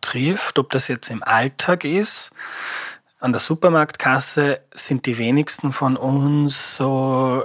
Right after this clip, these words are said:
ganz ethische Abwäger. Was hat das jetzt für einen Einfluss auf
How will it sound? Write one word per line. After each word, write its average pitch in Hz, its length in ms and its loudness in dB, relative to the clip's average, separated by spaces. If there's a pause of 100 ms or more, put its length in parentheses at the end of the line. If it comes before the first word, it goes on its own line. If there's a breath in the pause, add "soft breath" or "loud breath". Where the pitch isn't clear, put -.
(220)
ganz 131 800 2
ethische 147 800 2
Abwäger. 135 800 2
Was 131 160 -4
hat 120 180 -2
das 135 140 -2
jetzt - 420 -6 (640 loud breath)
für - 120 -4
einen 143 200 4
Einfluss 147 600 2
auf - 300 0